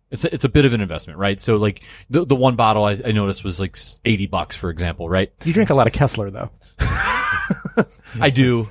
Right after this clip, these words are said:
Speaker 1: Guilty. No, but what I'm saying is, um, i-, if s-, for someone who's not used to peated scotch, right,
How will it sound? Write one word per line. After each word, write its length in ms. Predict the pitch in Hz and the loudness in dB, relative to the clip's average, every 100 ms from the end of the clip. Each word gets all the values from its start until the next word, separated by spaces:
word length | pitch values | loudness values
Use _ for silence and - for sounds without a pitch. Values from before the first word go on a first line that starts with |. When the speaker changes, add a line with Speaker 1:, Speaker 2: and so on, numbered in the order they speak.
| - | -10
Speaker 1:
Guilty. 400 | 123 117 110 104 _ - | -8 -6 -6 -8 _ 0
No, 200 | 208 160 - - | 2 2 -2 -2
but 100 | 180 | 2
what 120 | 190 | 2
I'm 80 | 160 | 2
saying 300 | 165 180 147 | 0 0 0
is, 180 | 123 - - - | -2 -6 -16 -4
um, 320 | 143 123 110 98 _ - | 0 0 -2 -12 _ -6
i-, 80 | 165 | -2
if 100 | 151 | -2
s-, 120 | - | -4
for 140 | - 160 | -4 0
someone 280 | 190 170 | 0 2
who's 280 | 147 135 117 | 2 2 0
not 320 | 123 127 110 _ _ - | 2 2 0 _ _ -8
used 300 | 123 131 - | 0 0 0
to 60 | |
peated 300 | - 107 87 | -6 -8 -6
scotch, 640 | - - 131 92 - - - | -10 -2 0 0 -4 -12 -8
right, 320 | 107 98 104 | -6 -4 -6